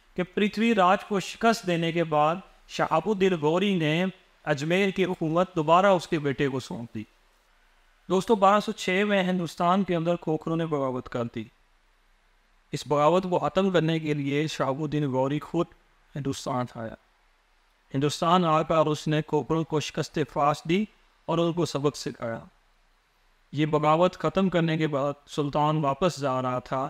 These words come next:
कि रात के वक्त उसने दरियाए जेहलम के किनारे क़याम किया। दौरान नमाज धोखे से एक इस्माइली फ़िदाई ने खंजर के साथ सुल्तान पर हमला कर दिया,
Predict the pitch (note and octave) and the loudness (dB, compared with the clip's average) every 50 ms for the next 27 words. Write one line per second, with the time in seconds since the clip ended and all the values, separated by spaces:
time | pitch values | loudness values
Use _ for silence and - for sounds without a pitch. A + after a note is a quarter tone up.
0 | - _ _ _ _ _ _ _ _ - - F3 D#3+ C3+ C3+ C#3+ D3+ D#3+ F3+ - | -10 _ _ _ _ _ _ _ _ -4 0 0 2 2 4 4 4 4 4 2
1 | - F3+ E3 C#3+ C3 C3+ C#3 - - - - - E3 D3 - - - D3+ C3+ C3 | 2 0 0 2 2 0 0 -2 -6 -16 -8 -6 -6 -4 -4 -4 -4 -4 -2 -2
2 | C#3 C#3+ C3 C#3 C3+ C3+ C#3 C3+ C3+ B2 C3+ C#3+ D3 D3 C#3+ C3+ C#3+ B2+ - - | -2 -2 -2 -2 -2 0 0 -2 -2 -2 -2 0 0 0 0 0 -2 -2 -2 -2
3 | C3 C3 B2 B2 B2+ A#2+ - - A#2+ A#2 A2+ A2+ A2+ - - A#2+ A2 - - - | -2 0 0 0 -2 -2 -4 -4 -2 -2 -2 -4 -4 -6 -6 -8 -8 -8 -10 -16
4 | - _ _ _ _ _ _ _ _ _ _ _ _ _ _ _ _ _ _ _ | -18 _ _ _ _ _ _ _ _ _ _ _ _ _ _ _ _ _ _ _
5 | _ _ - C3+ C3+ C3+ C#3 C#3 C#3+ C#3+ C#3 C3+ C3+ C3 C3+ C#3 D3 D3 D3 B2+ | _ _ -4 0 2 2 4 2 2 0 0 0 0 0 2 2 2 2 0 -2
6 | - - - A#2 C3 B2+ B2+ - - D#3+ D#3+ D3+ - - D#3 D3 D3 C#3+ C#3+ D3 | -8 -12 -6 -4 -2 -2 -2 -2 -2 -2 -2 -2 -2 -2 -2 -2 0 0 0 -2
7 | C#3+ - C#3+ C3 - - D3 C#3+ C#3 C3+ C#3+ D#3 D3+ - - C3+ C3 C3 C3+ D3+ | -2 -4 -6 -8 -6 -4 -4 -2 -2 -2 -2 -4 -4 -4 -6 -4 -2 0 0 0
8 | E3 D#3+ D3 C3+ C3+ D3 D3 _ _ _ _ _ _ _ _ _ - - E3 F3 | 0 0 0 -2 -4 -6 -8 _ _ _ _ _ _ _ _ _ -6 -2 0 2
9 | E3+ G3+ G3 - - E3 C#3+ - - C#3 C3 C3+ C#3 C#3 - - - D3+ C#3 C3+ | 2 2 2 2 0 -2 -2 0 -2 -2 0 0 -2 -2 -4 -6 -6 -6 -6 -4
10 | - D3 C#3+ C#3+ C#3+ C#3 C#3 C#3 C3 B2 A#2 A#2 B2 C#3+ D3+ D3 - D3 C#3+ C#3 | -4 -2 -2 -2 -2 -2 -2 -4 -4 -4 -8 -4 -2 0 0 0 2 0 0 0
11 | C3+ C3+ C3+ C3+ D3+ F#3 | 0 -2 -2 -2 -2 -4